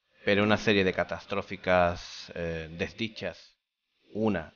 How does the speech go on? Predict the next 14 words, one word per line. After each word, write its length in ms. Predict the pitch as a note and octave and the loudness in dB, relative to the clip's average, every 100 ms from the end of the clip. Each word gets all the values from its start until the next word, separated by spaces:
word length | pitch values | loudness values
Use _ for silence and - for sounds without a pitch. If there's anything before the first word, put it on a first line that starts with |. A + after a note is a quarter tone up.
| - | -14
detrás 580 | D#2+ - F#2+ F#2 - _ - | -14 -6 -2 -2 -6 _ -10
de 220 | D#2+ F2 | -2 0
otra, 400 | G2+ G2 D2+ D#2+ _ | 0 -2 -10 -10 _
detrás 480 | - - F#2+ F#2 - | -14 -6 -2 -2 -4
de 260 | F2 F#2 F#2+ | -2 2 2
otra, 380 | G2 D#2+ C#2+ - | 2 -4 -8 -12
detrás 580 | D2+ D2 F#2 F2+ - - | -14 -8 -8 -8 -12 -10
de 160 | D#2 | 0
otra, 340 | G2+ A2+ C3 D3+ _ _ _ _ _ _ _ _ _ _ | 0 0 -4 -8 _ _ _ _ _ _ _ _ _ _
han 160 | - A#2+ | -2 -2
supuesto 1000 | - G2 A#2 A2+ - B2+ A#2 G2+ F2 E2 | -2 2 4 4 6 10 12 10 6 0
la 160 | F2+ F#2+ | 2 4
cancelación 960 | F#2+ G2 G2+ F2+ - G#2+ A2 G#2+ A2 - _ _ _ _ _ _ | 4 2 2 2 4 2 4 2 -2 -10 _ _ _ _ _ _
final 640 | - G2 G2 G2+ G2+ - | -6 2 6 6 4 -4